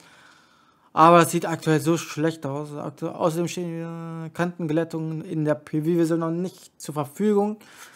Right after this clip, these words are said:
die in der Fi-, finalen Version des Spiels einiges an Performance-Verlust. Also das klingt definitiv nicht gut. Auch man hat zwar noch Zeit, aber es klingt für mich aktuell echt nicht gut.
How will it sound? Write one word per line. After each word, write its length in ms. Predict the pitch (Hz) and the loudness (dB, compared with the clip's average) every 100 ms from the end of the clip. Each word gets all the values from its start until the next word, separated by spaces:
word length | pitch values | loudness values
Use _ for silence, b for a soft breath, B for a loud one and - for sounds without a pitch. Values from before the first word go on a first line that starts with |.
| B B - | B B 2
die 60 | |
in 60 | 180 | 4
der 80 | 143 | 6
Fi-, 560 | 165 165 151 147 139 | 6 4 2 -2 -4
finalen 340 | 135 165 170 170 | -2 2 4 4
Version 240 | 156 165 | 2 0
des 80 | 151 | -2
Spiels 400 | - 165 160 - | -2 0 0 -4
einiges 400 | 170 160 160 175 | -6 -4 -6 -8
an 100 | 151 | -6
Performance-Verlust. 1300 | 156 135 156 160 156 147 151 147 - - - - - _ _ - B B B B | -6 -2 -2 -2 -4 -6 -8 -10 -16 -18 -16 -18 -20 _ _ -20 B B B B
Also 180 | 160 | 6
das 120 | 202 185 | 6 6
klingt 200 | 208 196 | 4 4
definitiv 380 | 196 170 202 | 2 2 2
nicht 180 | 190 180 | 2 0
gut. 160 | 220 214 | 4 6
Auch 160 | 147 | 6
man 140 | 135 175 | 8 8
hat 100 | 175 | 8
zwar 140 | 185 | 6
noch 220 | 185 131 | 4 2
Zeit, 320 | - 175 190 175 | 2 6 6 6
aber 180 | 156 | 6
es 200 | 160 - | 6 2
klingt 280 | - 170 180 | -2 -2 0
für 120 | - | -2
mich 300 | 160 170 175 | -2 -2 -2
aktuell 340 | 160 139 165 - | -6 -4 -4 -2
echt 240 | 180 - | -4 -2
nicht 200 | 170 165 | -4 -4
gut. 260 | 180 185 | -4 -6